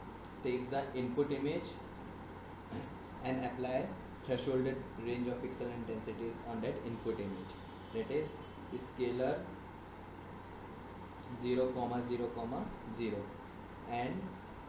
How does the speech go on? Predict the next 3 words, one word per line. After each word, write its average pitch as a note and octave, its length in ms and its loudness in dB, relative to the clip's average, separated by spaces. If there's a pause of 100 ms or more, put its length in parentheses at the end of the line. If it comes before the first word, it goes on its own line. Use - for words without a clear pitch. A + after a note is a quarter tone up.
(300)
scalar, B2 680 4 (2250)
uh, G#2+ 500 -2 (840)
hundred, B2 460 2